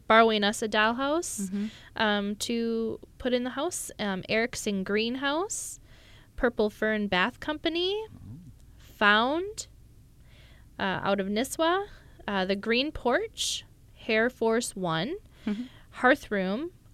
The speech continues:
Speaker 1: I D Your World, Landsberg Landscape Nursery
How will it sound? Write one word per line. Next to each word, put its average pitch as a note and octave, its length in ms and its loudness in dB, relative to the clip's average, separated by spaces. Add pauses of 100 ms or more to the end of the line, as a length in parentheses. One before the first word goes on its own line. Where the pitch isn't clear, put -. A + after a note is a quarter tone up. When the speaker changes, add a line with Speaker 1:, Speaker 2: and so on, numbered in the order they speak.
Speaker 1:
I G3 200 6
D A3+ 260 2
Your D#4 160 4
World, G3+ 540 4 (640)
Landsberg C4 800 0
Landscape A3+ 600 -2
Nursery G3 720 -2